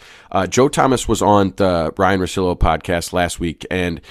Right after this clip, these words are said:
he had a f-, a, a amazing story about Aaron Donald. He's like, "Look, Aaron Donald is always given,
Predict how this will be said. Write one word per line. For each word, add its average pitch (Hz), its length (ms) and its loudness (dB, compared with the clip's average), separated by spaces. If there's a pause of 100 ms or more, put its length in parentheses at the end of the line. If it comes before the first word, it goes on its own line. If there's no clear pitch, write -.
(180)
he 117 160 0
had 113 140 2
a 104 40 0
f-, - 400 -12
a, 104 60 0
a 101 420 -2
amazing 104 420 0
story 85 340 -2
about 87 340 -4
Aaron 87 200 -6
Donald. 82 260 -6
He's 80 100 -10
like, 85 140 -6
"Look, 95 220 -4 (320)
Aaron 117 180 -2
Donald 123 340 2
is 95 200 -4 (100)
always 104 400 4
given, 90 500 -2